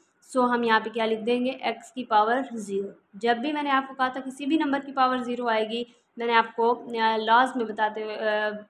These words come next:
समझाते हुए बताया था, हंड्रेड की power भी ज़ीरो आ जाए तब भी वो वन होगा, फ़ाइव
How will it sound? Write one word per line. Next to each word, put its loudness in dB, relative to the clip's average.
समझाते -4
हुए 2
बताया 4
था, 0
हंड्रेड -2
की -12
power 4
भी -6
ज़ीरो -6
आ 2
जाए -6
तब -6
भी -4
वो 4
वन 2
होगा, -2
फ़ाइव -2